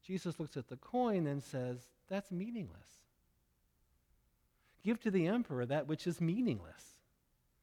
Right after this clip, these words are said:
but give to God everything else, which is everything." The coin is like dust. It's like it has no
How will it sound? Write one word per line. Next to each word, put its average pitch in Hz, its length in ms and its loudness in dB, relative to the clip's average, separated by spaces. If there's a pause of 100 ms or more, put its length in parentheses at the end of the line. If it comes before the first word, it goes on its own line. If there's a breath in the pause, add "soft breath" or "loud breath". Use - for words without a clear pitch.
(180)
but 151 120 0
give 139 200 0
to 131 80 -6
God 107 420 -2 (760)
everything 107 320 -8
else, 71 200 -20 (600)
which 151 140 -8
is 180 120 -4
everything." 220 420 -6 (1500 soft breath)
The 156 100 -2
coin 208 560 4
is 165 160 0
like 170 220 2
dust. 233 460 0
It's 170 140 -6
like 170 160 0
it 175 80 -2
has 160 260 0
no 220 420 2